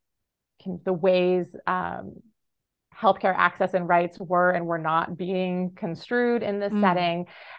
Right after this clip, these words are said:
Speaker 1: um, mixed with Forrest's own experience and some narrative about what he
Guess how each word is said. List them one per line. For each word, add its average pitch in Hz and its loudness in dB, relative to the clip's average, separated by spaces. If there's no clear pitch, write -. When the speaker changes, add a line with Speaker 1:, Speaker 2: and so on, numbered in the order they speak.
Speaker 1:
um, 185 -2
mixed 240 0
with 185 2
Forrest's 175 0
own 196 -2
experience 170 -4
and 170 -2
some 180 -2
narrative 170 2
about - 0
what 175 2
he 175 -2